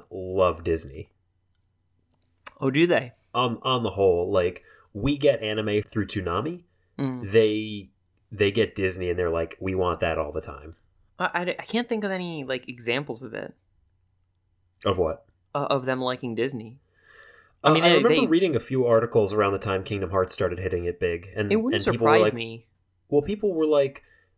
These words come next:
Speaker 1: "This seemed like it came out of nowhere," but then, you know, you read about it and it's like, "No, there, there's some clear trends here."
Speaker 2: It, it's interesting to watch the, uh,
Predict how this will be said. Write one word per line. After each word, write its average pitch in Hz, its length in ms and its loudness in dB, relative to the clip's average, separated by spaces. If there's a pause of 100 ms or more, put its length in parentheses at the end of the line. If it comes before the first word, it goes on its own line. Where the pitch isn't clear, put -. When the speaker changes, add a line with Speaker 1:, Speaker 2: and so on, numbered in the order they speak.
(120)
Speaker 1:
"This 208 260 2
seemed 214 260 -6
like 147 160 -2
it 131 100 -8
came 131 240 -4
out 107 120 -2
of 98 60 -4
nowhere," 101 680 0
but 98 240 -2
then, 95 320 -4 (140)
you 113 100 -8
know, 104 80 -2
you 95 160 -4
read 110 200 -2
about 95 260 2
it 92 80 -10
and 92 60 -8
it's - 120 -10
like, 98 200 -2 (240)
"No, 160 320 -2
there, 185 320 -2
there's 202 180 2
some 165 140 -6
clear 120 220 -2
trends 85 340 0
here." 90 240 -8 (600)
Speaker 2:
It, - 220 -2
it's 175 180 -4
interesting 220 500 -4
to 175 100 -6
watch 139 440 -10 (240)
the, 131 400 -8 (200)
uh, - 100 -6